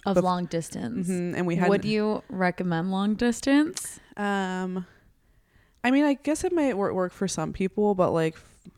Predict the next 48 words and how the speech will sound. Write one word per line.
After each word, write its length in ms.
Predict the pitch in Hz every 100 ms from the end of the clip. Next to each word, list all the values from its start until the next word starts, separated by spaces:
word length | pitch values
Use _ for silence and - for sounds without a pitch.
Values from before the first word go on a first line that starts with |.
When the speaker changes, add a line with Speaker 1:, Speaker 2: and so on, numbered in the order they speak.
| _ _ _ _ _ _ _ _ _ -
Speaker 2:
I 40 | 214
don't 140 | 185
know. 160 | 165 92
At 140 | 233 269
that 180 | 427
time, 320 | 427 220 202 254
like, 140 | 254
it 160 | 220 214
really 160 | 247
didn't 180 | 339 311
feel 320 | - 170 160
that 260 | 170 175 - -
hard 480 | - 160 160 165 -
to 60 |
do 640 | 170 - 160 - 180 269 302 _ _ _ _
because 240 | 196 190
I 80 | 185
was, 280 | 190 185 175
like, 240 | 175 165 - _ -
twenty, 840 | - 208 208 202 196 196 196 196 -
I 40 | 208
wasn't 260 | 220 247
twenty-one 480 | - 180 170 156 147
yet, 320 | - 90 90 - _ _ _ _ - _
but 100 | 190
I 80 | 180
was 160 | 190 185
just, 100 | 175
like, 120 | 170
had 180 | - 165
a 40 |
good 180 | 160 151
group 180 | 143 160
of 80 |
friends 480 | - 180 170 170 165
and 60 | 165
we 60 | 156
were, 80 |
like, 140 | 151 139
all 120 | 175 160
hanging 360 | 160 156 156
out. 320 | 165 165 160
And, 80 | 151
like, 140 | 156 143
I 80 | 165
was 160 | 165 165
very, 200 | 170 165
like, 320 | 151 -